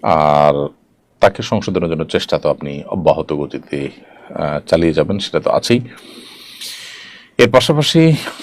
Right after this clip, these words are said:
মানুষ হিসাবে কিছুটা রাগান্বিত হওয়া, কিছুটা অভিমান করা, এটা তো স্বাভ-, অস্বাভাবিক নয়, সেটা আপনি করতে পারেন।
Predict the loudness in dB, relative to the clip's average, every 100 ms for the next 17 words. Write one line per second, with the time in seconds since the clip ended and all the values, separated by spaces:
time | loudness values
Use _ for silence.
0 | 0 4 4 4 4 4 2 -2 2 6
1 | 6 6 4 4 4 2 -2 2 4 4
2 | 2 -6 -2 0 2 2 0 0 0 0
3 | -2 -6 0 0 2 0 2 0 -2 -12
4 | -12 -2 -2 -2 -6 -4 -4 -4 -6